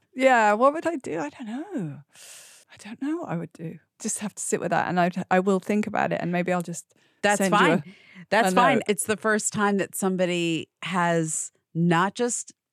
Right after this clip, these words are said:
Speaker 2: shot from the hip, and I kinda like that. Is it okay if I share some of other people's wishes
Speaker 1: Yeah,
Speaker 2: with you?
Speaker 1: please.
Speaker 2: One of the most popular magic wand wishes is to remove labels altogether. No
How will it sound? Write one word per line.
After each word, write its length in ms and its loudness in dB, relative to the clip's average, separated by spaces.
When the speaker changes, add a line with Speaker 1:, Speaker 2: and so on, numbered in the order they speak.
Speaker 2:
shot 400 0
from 160 -2
the 80 0
hip, 240 -2
and 100 0
I 100 2
kinda 320 0
like 380 0
that. 300 0
Is 200 4
it 100 2
okay 220 2
if 80 -2
I 100 2
share 400 4
some 280 0
of 280 -4
other 340 2
people's 460 -4
wishes 320 -2
Speaker 1:
Yeah, 200 6
Speaker 2:
with 80 -2
you? 220 -2
Speaker 1:
please. 480 -4
Speaker 2:
One 240 2
of 80 0
the 180 4
most 420 6
popular 720 2
magic 420 0
wand 380 2
wishes 500 -2
is 540 4
to 680 -4
remove 400 6
labels 480 2
altogether. 840 2
No 640 2